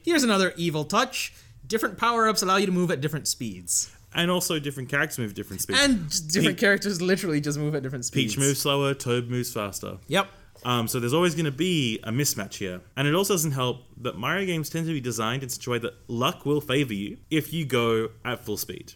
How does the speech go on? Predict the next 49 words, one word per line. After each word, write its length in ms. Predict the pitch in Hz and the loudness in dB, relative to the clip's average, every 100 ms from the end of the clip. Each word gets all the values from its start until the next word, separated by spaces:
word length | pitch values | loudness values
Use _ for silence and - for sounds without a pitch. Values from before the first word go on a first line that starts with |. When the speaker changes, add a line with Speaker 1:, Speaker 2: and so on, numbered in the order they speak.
| - | -2
Speaker 2:
Like, 120 | 117 | 2
all 100 | 156 | 2
the 80 | 180 | 2
platforms 500 | 165 123 151 156 - | -2 -2 -2 -4 -4
tend 380 | - 160 214 247 | -2 -2 0 -2
to 80 | |
line 240 | 208 190 190 | -2 -2 -2
up 100 | 170 | -4
much 240 | 175 190 | -4 -4
more 140 | 160 160 | -4 -2
nicely 500 | 185 185 101 90 - - - - | -2 -2 -4 -6 -12 -20 -16 -2
if 160 | 143 | 0
you 100 | 147 | 2
just 320 | 156 - - | 0 -2 -6
keep 300 | - 165 165 | -4 0 0
going 300 | 123 131 131 | 2 2 2
and 100 | 117 | 0
don't 180 | 107 104 | 0 -2
stop. 400 | - 104 92 - | -4 -6 -8 -4
Hesitation 800 | 160 170 175 139 143 - 117 104 | 0 0 0 0 0 0 -2 -4
is 140 | 104 | -6
often 680 | 101 117 123 123 113 107 101 - | -6 -6 -4 -4 -4 -4 -10 -12
the 60 | 117 | -8
thing 140 | 123 | -6
that 140 | 110 - | -6 -2
kills 260 | 180 156 | 0 0
you 320 | 127 104 98 92 | -2 -4 -4 -4
in 420 | 151 143 127 117 107 | 0 2 2 0 -2
Mario 260 | 123 151 139 | 0 0 0
games, 300 | 120 104 - | -2 -2 -4
even 260 | 160 175 160 | -2 2 2
as 120 | 127 | 2
early 320 | 127 127 117 | 2 2 2
as 180 | 104 101 | 0 -2
Mario 260 | 120 113 101 | -2 0 -2
three 200 | - 113 | -4 -8
for 100 | 104 | -6
the 100 | 98 | -6
N 60 | 95 | -4
E 100 | 95 | -6
S. 320 | 95 - - | -6 -6 -6
Speaker 1:
Yep. 160 | 139 - | -10 -2
On 180 | 214 196 | 2 2
top, 300 | - 349 - | 2 0 2
on 120 | 262 | 2
top 280 | 220 220 190 | 2 0 0
of 160 | 147 117 | -4 -4
this, 460 | 117 143 - - - | -4 0 0 0 -2
if 200 | 220 185 | -2 -2